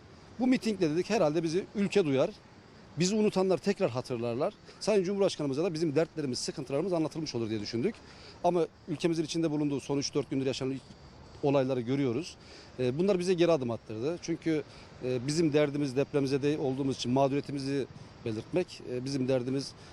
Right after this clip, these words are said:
e, ön plana çıkmak ya da, e, başka konuların önüne geçmek değil.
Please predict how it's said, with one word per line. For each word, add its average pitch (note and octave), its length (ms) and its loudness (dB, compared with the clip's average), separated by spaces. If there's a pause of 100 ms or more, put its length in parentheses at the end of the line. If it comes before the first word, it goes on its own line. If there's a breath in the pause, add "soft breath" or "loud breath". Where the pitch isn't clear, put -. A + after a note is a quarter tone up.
(140 loud breath)
e, A#2+ 40 -6
ön C#3+ 180 2
plana C#3 260 -2
çıkmak - 420 -6
ya C3 80 -2
da, C3+ 160 0 (300 loud breath)
e, A2+ 140 -2
başka C3 220 0
konuların C#3 340 -2
önüne B2+ 220 0
geçmek A#2 380 -4
değil. D#3 140 0